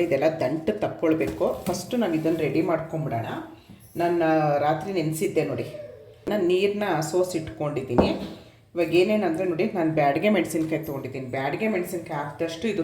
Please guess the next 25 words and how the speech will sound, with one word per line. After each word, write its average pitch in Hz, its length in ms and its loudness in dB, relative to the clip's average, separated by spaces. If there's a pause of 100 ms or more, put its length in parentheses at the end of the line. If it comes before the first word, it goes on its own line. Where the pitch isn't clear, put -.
ತುಂಬ 156 140 0 (160)
ಚೆನ್ನಾಗಿರುತ್ತೆ, 151 580 0 (560)
ಕಲರು 170 320 4 (120)
ಕೊಡುತ್ತೆ, 180 340 0 (120)
ಖಾರನೂ 170 420 0 (100)
ಕೊಡುತ್ತೆ. 165 380 0 (100)
ನೋಡಿ 151 220 0
ಎಷ್ಟು - 240 -6 (100)
ಚೆನ್ನಾಗಿದೆ 156 560 0
ನೋಡಿ 139 180 -4 (340)
ಬ್ಯಾಡಗೆ 143 340 -2
ಮೆಣಸಿನ್ಕಾಯಿ. - 480 -8 (520)
ಬ್ಯಾಡಗೆ 160 360 4
ಮೆಣಸಿನ್ಕಾಯಿ 151 540 -2
ತೊಗೊಂಡಿದ್ದೀನಿ, 139 460 -4 (120)
ಬೆಲ್ಲ 139 220 2 (180)
ತೊಗೊಂಡಿದ್ದೀನಿ. 139 560 -4
ಇದಕ್ಕೆಲ್ಲ 156 480 -2 (180)
ಜಾಸ್ತಿ 151 420 -2
ಇರಬೇಕು, 156 260 -4 (100)
ಉಪ್ಪು, 175 340 -2
ಹುಳಿ, 160 200 4 (180)
ಖಾರ 139 200 0 (200)
ಜಾಸ್ತಿ 131 380 -4
ಇರಬೇಕು. 139 380 -4